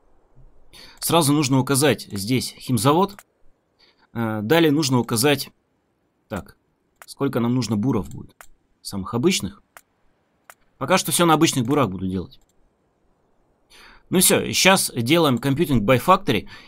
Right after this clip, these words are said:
И, э, я хотел бы подогнать под, э, желтую ленту. Хотя можно было бы, конечно, и по выходу посчитать. Так, может быть, даже удобнее будет. <coughs> Двадцать два с половиной.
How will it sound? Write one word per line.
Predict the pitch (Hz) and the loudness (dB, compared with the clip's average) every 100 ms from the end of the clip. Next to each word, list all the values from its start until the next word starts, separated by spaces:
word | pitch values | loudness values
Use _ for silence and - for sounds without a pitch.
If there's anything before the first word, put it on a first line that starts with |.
| - | -4
И, | 147 151 127 | 0 2 0
э, | - 123 123 113 113 113 113 110 117 | -2 0 2 0 -4 -10 -12 -12 -6
я | 117 156 | 2 2
хотел | 175 160 170 147 | 2 0 2 2
бы | 131 | 2
подогнать | 135 139 139 180 180 - | 4 4 4 2 0 -2
под, | 139 156 - | 2 2 0
э, | 113 107 104 98 - | -6 -4 -4 -6 -8
желтую | 110 143 135 131 143 | -4 0 0 0 0
ленту. | 117 - - _ _ _ _ _ _ _ _ _ _ | 0 -2 -12 _ _ _ _ _ _ _ _ _ _
Хотя | - 180 | 0 2
можно | 160 160 147 | 2 2 2
было | 156 139 | 2 0
бы, | |
конечно, | 156 160 - 127 | -2 -4 -2 -4
и | - 123 123 120 | -6 -6 -4 -4
по | 139 | -2
выходу | 165 202 113 | 0 0 -2
посчитать. | - 107 - - 95 - _ _ _ - _ _ _ _ _ _ _ | -6 -4 -4 -2 -4 -6 _ _ _ -20 _ _ _ _ _ _ _
Так, | 117 - | -12 -6
может | 120 110 | -4 -4
быть, | 95 | -2
даже | 117 113 | -2 -2
удобнее | 135 151 104 | -2 -2 -2
будет. | 87 85 - _ _ _ _ - - - - - | -6 -10 -18 _ _ _ _ -20 -20 -20 -20 -6
<coughs> | - 160 131 - - - - - - - | -4 -2 -6 -8 -20 -20 -20 -20 -20 -8
Двадцать | 98 160 - | 0 2 2
два | 151 156 | 0 0
с | - | 0
половиной. | 143 147 110 - | 0 2 0 -4